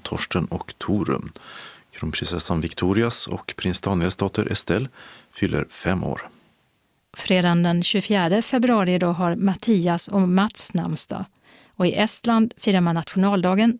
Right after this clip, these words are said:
Speaker 2: till minne av självständigheten från Ryssland för nittionio år sedan.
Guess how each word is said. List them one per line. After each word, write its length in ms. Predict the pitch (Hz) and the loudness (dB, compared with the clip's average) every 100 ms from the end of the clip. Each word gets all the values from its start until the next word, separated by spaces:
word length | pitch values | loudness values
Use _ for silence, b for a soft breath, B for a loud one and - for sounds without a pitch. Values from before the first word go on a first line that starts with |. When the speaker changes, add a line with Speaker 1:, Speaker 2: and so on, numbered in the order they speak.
| - | 0
Speaker 2:
till 120 | 240 | 4
minne 300 | 240 214 175 | 6 6 4
av 80 | 165 | 2
självständigheten 1000 | - 214 175 - 180 165 165 160 165 165 | 0 0 0 -2 -4 -2 -4 -6 -8 -8
från 220 | 165 165 | -8 -4
Ryssland 560 | 180 208 - 220 208 | -2 -2 -2 -2 -2
för 240 | - 190 175 | -2 -4 -2
nittionio 600 | 165 175 - 190 180 180 | 0 -2 4 4 4 2
år 180 | 196 233 | 0 0
sedan. 320 | - 170 | -2 -4